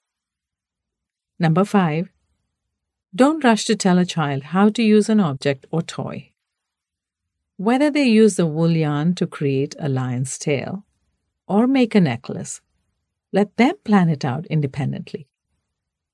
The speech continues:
Focusing so much on academic skills at a young age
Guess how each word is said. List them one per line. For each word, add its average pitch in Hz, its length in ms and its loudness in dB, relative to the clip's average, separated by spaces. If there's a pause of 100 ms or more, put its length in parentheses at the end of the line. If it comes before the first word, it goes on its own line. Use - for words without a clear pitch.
(1500)
Focusing 294 500 2
so 196 260 4
much 147 380 -2 (300)
on 175 220 2 (120)
academic 180 460 0
skills - 540 -6 (320)
at 170 100 0
a 175 80 2
young 156 300 0
age - 340 -10